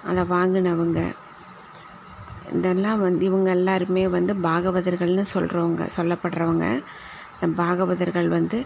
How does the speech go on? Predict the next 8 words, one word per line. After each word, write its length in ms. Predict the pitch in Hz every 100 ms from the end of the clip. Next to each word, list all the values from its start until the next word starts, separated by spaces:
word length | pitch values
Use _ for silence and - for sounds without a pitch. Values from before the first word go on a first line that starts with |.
| - - - - - - -
பகவானுடைய 680 | 170 165 165 175 170 170 175
குழந்தைகள் 680 | - 180 180 180 175 180 170 - 165
அப்படின்னு 460 | - 170 175 208
ஒரு 180 | 185 165 -
கணக்கொன்னு 540 | 170 175 - 175 175 165
உண்டு. 320 | 160 165 156 185 269 - - - - - - - - -
இவங்க 300 | 180 196 202
வந்து 220 | 185 208